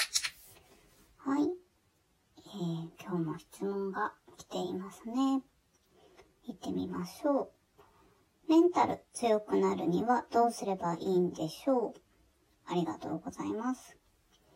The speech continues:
メンタルね、私もそんなに強い方じゃないと思うんですけど、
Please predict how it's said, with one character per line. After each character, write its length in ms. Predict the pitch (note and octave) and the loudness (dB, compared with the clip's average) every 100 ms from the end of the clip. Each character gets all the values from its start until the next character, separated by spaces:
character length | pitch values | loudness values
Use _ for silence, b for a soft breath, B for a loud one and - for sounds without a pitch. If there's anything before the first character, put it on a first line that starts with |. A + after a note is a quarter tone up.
| b b b b b | b b b b b
メ 120 | G3+ G#3 | -2 0
ン 120 | G3+ | 0
タ 200 | F3 D#3 | -2 -4
ル 140 | D3+ | -2
ね、 340 | E3 F#3 F#3 - | 0 0 0 -4
私 340 | A3+ E4 E4 | -4 -2 2
も 140 | G4+ F#4+ | 4 4
そ 160 | F4+ | 6
ん 80 | F#4 | 6
な 200 | G4 G4 | 8 6
に 120 | G#4 | 6
強 340 | G4+ - F#4+ G4+ | 2 0 2 4
い 80 | G4+ | 2
方 260 | D#4 B3+ | 2 0
じ 100 | A#3 | 0
ゃ 80 | A3+ | -2
な 200 | A3 B3+ | 2 4
い 100 | C4+ | 4
と 200 | B3+ G#3 | 2 0
思 360 | G3 G3+ A3+ A3+ | 0 0 0 0
う 60 | |
ん 140 | G#3 G3 | 0 0
で 140 | F#3 | -2
す 160 | F#3 - _ - | -6 -14 _ -14
け 180 | F#3+ F#3 | -8 -6
ど、 540 | F3+ A3+ B3 A#3+ G3+ | -4 2 2 2 -4